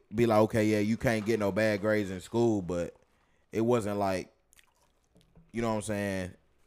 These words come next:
enforced that I get A's and B's. And then it was just like, yeah, they, they, they, they, I didn't feel that pressure. But because I felt like I didn't have that push,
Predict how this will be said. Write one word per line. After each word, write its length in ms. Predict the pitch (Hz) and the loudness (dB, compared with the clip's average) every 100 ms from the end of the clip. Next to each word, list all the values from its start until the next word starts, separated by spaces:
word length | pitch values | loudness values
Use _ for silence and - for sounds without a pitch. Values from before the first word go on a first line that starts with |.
| _ | _
enforced 540 | 117 117 - 131 127 110 | -6 -4 0 0 0 -2
that 120 | 107 | -4
I 340 | 107 104 98 98 _ _ _ _ _ 87 | -4 -4 -6 -10 _ _ _ _ _ -6
get 140 | 117 | -4
A's 280 | 113 110 98 | -2 -4 -6
and 120 | 95 | -6
B's. 460 | 113 104 92 90 - _ _ _ _ _ - | -4 -4 -6 -10 -20 _ _ _ _ _ -6
And 160 | 113 | -2
then 140 | 120 120 | -2 0
it 80 | |
was 160 | 117 107 | -2 -4
just 160 | 110 110 | -6 -2
like, 280 | 107 101 - _ _ _ _ _ _ _ _ _ _ _ _ _ _ _ _ _ _ - | -2 -4 -10 _ _ _ _ _ _ _ _ _ _ _ _ _ _ _ _ _ _ -6
yeah, 260 | 131 92 | -2 -2
they, 180 | 85 95 | -2 -4
they, 240 | 90 113 107 - - _ _ _ | -2 -2 -4 -12 -20 _ _ _
they, 140 | 98 92 | -12 -6
they, 100 | 113 | -4
I 160 | 113 | 0
didn't 160 | 127 120 | -2 0
feel 160 | 123 113 | 0 0
that 200 | 104 - | -2 0
pressure. 400 | 143 127 90 85 | 2 2 -2 -6
But 280 | 104 101 | -4 -4
because 340 | 107 - 135 123 | -6 -2 -2 0
I 140 | 117 | -2
felt 220 | 110 117 104 | -2 -6 -4
like 100 | 98 | -4
I 100 | 107 | -6
didn't 140 | 101 | -6
have 180 | 110 101 | -6 -4
that 180 | 92 - | -4 -4
push, 260 | 117 120 | -6 -6